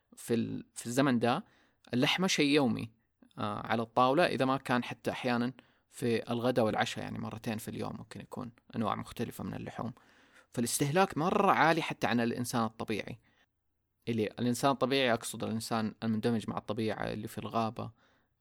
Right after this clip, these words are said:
أم، اللي مو في النظام هذا يعني. طيب، ف حنلاحظ إيش كمان؟ اللحمة جاهزة لنا. يعني اليوم أنت بتروح،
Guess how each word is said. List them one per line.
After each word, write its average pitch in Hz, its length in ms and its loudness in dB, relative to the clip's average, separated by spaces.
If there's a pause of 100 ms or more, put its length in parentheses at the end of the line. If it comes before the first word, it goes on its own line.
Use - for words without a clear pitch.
(100)
أم، 113 240 -12 (320)
اللي 110 160 -2
مو 127 200 4
في 120 120 -6
النظام 107 460 -2
هذا - 260 -8
يعني. 117 300 -12 (800)
طيب، 165 260 6 (300)
ف - 160 -2 (1600)
حنلاحظ 160 400 4
إيش 165 140 4
كمان؟ 123 320 -2 (540)
اللحمة 139 280 4
جاهزة 123 360 0
لنا. 107 260 -6 (600)
يعني 107 640 -6 (160)
اليوم 120 440 0 (500)
أنت 113 280 -2
بتروح، 110 640 -4